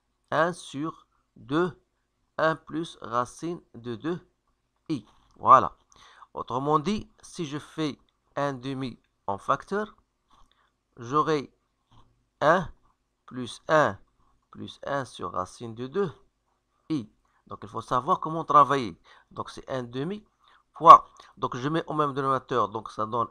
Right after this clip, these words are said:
un plus racine de deux, plus, voilà, un plus racine de deux plus I sur un plus racine de deux.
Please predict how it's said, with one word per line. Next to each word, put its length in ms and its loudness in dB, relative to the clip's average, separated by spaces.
un 140 -4
plus 500 -14
racine 420 -10
de 140 -8
deux, 340 0
plus, 400 -8
voilà, 440 -4
un 140 -8
plus 240 -16
racine 320 -10
de 60 -18
deux 160 -16
plus 480 -14
I 180 -14
sur 760 -4
un 220 0
plus 560 -10
racine 640 -4
de 160 4
deux. 200 -2